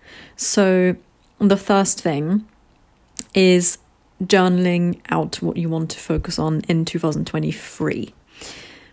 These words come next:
what your goals are and what you want to call in, and then creating a vision board around that. So I know vision boards are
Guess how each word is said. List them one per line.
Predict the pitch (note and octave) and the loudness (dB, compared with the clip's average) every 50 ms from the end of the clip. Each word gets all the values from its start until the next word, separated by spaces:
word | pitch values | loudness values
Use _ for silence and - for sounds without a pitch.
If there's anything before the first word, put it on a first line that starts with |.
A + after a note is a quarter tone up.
| _ - | _ 0
what | G3 F#3+ - - | 2 2 4 4
your | F#3+ F#3 F3+ F3+ F3 E3+ E3+ E3 D#3+ - - E3+ | 4 4 4 4 4 4 2 0 -2 -4 2 4
goals | - G#3+ B3+ D4 D4 C4 - - | 6 6 6 6 2 2 2 2
are | A3 A3 G#3+ A3 G#3+ G#3+ G#3+ G#3+ - | 4 4 4 6 4 4 2 0 0
and | - F3 F3 F3 F3 E3+ F3 F3 F3 F3 F3 - - | 0 2 4 4 4 4 2 2 2 0 -2 -2 -2
what | F3+ F3 E3+ - | 0 0 2 2
you | F3 F3 E3+ | 0 0 0
want | E3+ E3+ E3+ | 0 -2 -2
to | - | -4
call | F3 - - E3+ E3 D#3 | -6 -6 -4 -2 0 2
in, | E3+ G#3 B3 D#4+ F#4 - - _ _ _ _ - - - - _ _ - | 2 4 4 2 2 -2 -6 _ _ _ _ -20 -20 -20 -20 _ _ 4
and | G3+ G3 G3 G3 F3 E3+ | 6 6 6 6 6 6
then | F#3+ F#3+ G3+ G3 G3+ G#3 | 6 6 6 6 6 4
creating | G#3 - - F#3 E3+ E3+ - F3 F3 | 4 2 2 2 2 2 2 0 0
a | F3 | 0
vision | D#3+ E3+ E3+ E3 E3+ E3 D#3 | 0 0 0 0 0 -2 -2
board | D3+ D#3+ D#3 D3+ D#3+ D#3+ - - | -2 0 0 0 0 -2 -2 -4
around | E3 D3+ D#3+ D#3 D#3 D#3 D#3 D3 | -4 -2 0 -2 -2 -2 -4 -4
that. | - C3+ B2+ - - - - _ _ _ _ _ _ _ _ - - - - - - - _ _ - | -4 -4 -6 -6 -8 -14 -20 _ _ _ _ _ _ _ _ -20 -20 -20 -20 -20 -20 -20 _ _ -2
So | - - - A3 G#3 G#3 G3+ G3+ G3+ G3 G3 - - - _ _ _ _ _ - - - | 2 4 6 6 8 8 6 6 6 6 4 2 0 -4 _ _ _ _ _ -4 4 6
I | G#3+ G#3+ | 8 10
know | G#3+ A#3+ C4 | 10 8 8
vision | B3+ B3 G#3+ G#3 F#3+ | 8 6 6 4 4
boards | F3+ F3+ F3 F3 E3+ - | 4 2 2 0 0 0
are | - E3+ E3+ E3+ E3 E3 - | 0 2 2 4 2 2 0